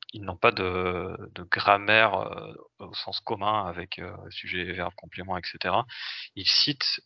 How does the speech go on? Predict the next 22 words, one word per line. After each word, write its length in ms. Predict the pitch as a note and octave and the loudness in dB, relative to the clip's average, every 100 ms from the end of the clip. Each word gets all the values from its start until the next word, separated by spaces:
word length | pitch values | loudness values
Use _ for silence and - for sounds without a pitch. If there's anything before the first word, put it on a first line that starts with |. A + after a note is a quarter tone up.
| G2+ | -2
euh, 580 | G2 F#2 F2 F2 F2+ F2 | 2 4 4 2 2 -2
des, 280 | - F2+ | -2 -2
euh, 100 | F2 F#2 F#2 F#2+ G#2 - _ - - - - _ - | -2 -4 -8 -10 -12 -18 _ -20 -18 -18 -20 _ -6
des, 340 | G2+ F#2+ F2+ F2 | -2 0 0 0
des 120 | G2 | 2
références 600 | - C3 - A2 A#2+ - | 6 6 8 8 8 8
à 60 | G2+ | 6
leur 140 | F#2 | 6
mythologie. 640 | F#2+ G2+ F#2+ F2 A2 B2 - - - - - _ _ - | 4 -4 -2 -2 -2 -4 -10 -20 -20 -20 -20 _ _ -4
Euh, 720 | G2 F#2 F2 E2+ E2+ F2 F2 - | 0 2 2 0 0 0 -2 0
et 160 | G2 | 2
en 180 | F#2+ G#2 | 4 6
ayant 200 | G#2+ A#2 | 8 8
cette 200 | - - | 6 2
référence, 480 | - A#2 A2 B2+ - | -2 4 6 6 6
on 60 | |
sait 220 | F#2 - B2+ | 2 2 2
ce 80 | |
qui 100 | - | 0
s'est 160 | A2 G#2+ | 0 0
passé, 460 | G#2 G2+ - A2 G#2 _ _ _ _ _ - | 4 2 2 0 -2 _ _ _ _ _ -8
euh, 720 | F#2 F2+ F2 F2 F2 F2 F2 | -2 -2 -2 -2 -4 -6 -6